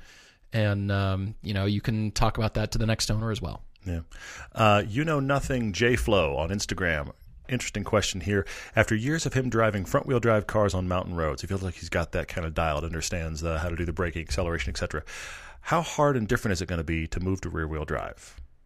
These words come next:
Speaker 1: Hmm.
Speaker 2: I'm gonna say two things here. First off, uh, any car you shift to, to drive the same roads that you did before.
Speaker 1: Understeer to oversteer.
Speaker 2: Well, but yes, but, but any car you jump into, even if it was all front-wheel drives,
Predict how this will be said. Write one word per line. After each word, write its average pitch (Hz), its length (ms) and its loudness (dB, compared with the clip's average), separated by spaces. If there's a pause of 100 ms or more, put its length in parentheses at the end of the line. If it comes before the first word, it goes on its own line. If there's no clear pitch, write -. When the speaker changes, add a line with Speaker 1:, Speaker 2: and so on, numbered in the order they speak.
(720)
Speaker 1:
Hmm. 165 300 4
Speaker 2:
I'm - 120 -8
gonna 160 120 0
say 156 200 2
two - 260 -2
things 87 340 0
here. 85 140 -2
First - 360 0
off, 95 400 4
uh, 92 380 -2 (480)
any 165 240 0
car 107 320 0
you 92 140 -2
shift - 360 -2
to, 85 160 -4
to 82 80 -4
drive 82 240 -2
the 80 60 -6
same 92 360 -2
roads 85 260 0
that - 100 -6
you 87 100 -6
did 85 180 -4
before. 101 540 0 (120)
Speaker 1:
Understeer 107 400 6
to 254 60 8
oversteer. 247 720 8
Speaker 2:
Well, 156 140 12
but 143 160 6
yes, 135 240 12
but, 131 220 6
but 135 120 6
any 165 200 4
car 127 260 2
you 107 180 2
jump 113 340 4
into, 104 220 4
even 117 180 4
if 127 80 4
it - 40 -4
was 95 120 0
all 101 260 8
front-wheel 87 360 0
drives, 85 420 4